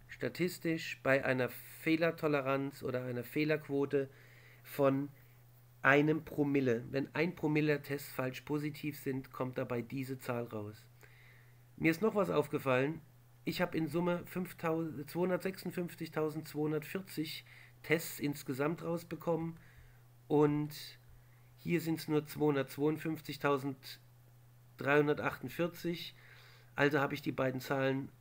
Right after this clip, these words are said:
voneinander abgezogen und bin auf eine Zahl von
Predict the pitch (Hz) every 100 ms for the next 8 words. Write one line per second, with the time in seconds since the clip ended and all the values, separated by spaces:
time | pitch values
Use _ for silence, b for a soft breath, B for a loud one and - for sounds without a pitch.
0 | - - - 139 135 127 131 143 - 139
1 | - 135 123 131 - - 131 123 117 120
2 | - - - - - b b b b b
3 | - 135 131 - 120 127 - - 117 117
4 | 127 127 - 110 110 127 131 - 110 120
5 | 143